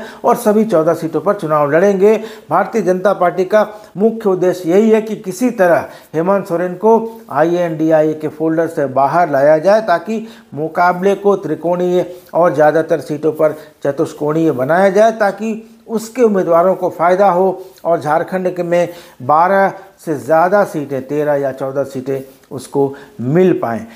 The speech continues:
लेकिन हेमंत सोरेन झुकने को तैयार नहीं है। आज उन्होंने ईडी की पूछताछ के बाद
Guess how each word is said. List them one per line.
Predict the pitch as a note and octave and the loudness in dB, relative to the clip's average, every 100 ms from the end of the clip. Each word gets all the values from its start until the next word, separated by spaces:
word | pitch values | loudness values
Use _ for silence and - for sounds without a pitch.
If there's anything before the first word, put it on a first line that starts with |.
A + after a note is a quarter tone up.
| - | -6
लेकिन | E3+ F3 F3+ C3 | -4 -2 -4 -6
हेमंत | A2+ D#3 G3 F#3+ | -6 -2 0 -2
सोरेन | - D#3+ D#3+ D#3+ D#3 - - - | -2 2 4 2 0 -8 -20 -20
झुकने | - C#3 C3+ C#3 D#3+ | -14 -12 -10 -8 -8
को | C#3+ | -8
तैयार | - A2+ A#2 B2 A2 | -8 -4 -2 0 -2
नहीं | G#2+ B2+ | -4 -6
है। | E2 - _ _ _ _ _ _ | -8 -14 _ _ _ _ _ _
आज | C3+ F3+ A3 F3 | 0 2 2 0
उन्होंने | D#3+ D#3+ E3+ G3 G3+ - - _ _ _ C#3+ | -4 -4 -2 0 0 -6 -20 _ _ _ -10
ईडी | D3 D3+ E3 | -6 -4 -4
की | C#3 C3 | -6 -8
पूछताछ | C3+ C#3+ - C#3 B2+ - | -6 -6 -2 0 0 -2
के | B2 | -4
बाद | A2 C3+ D3 C#3 | 2 2 2 0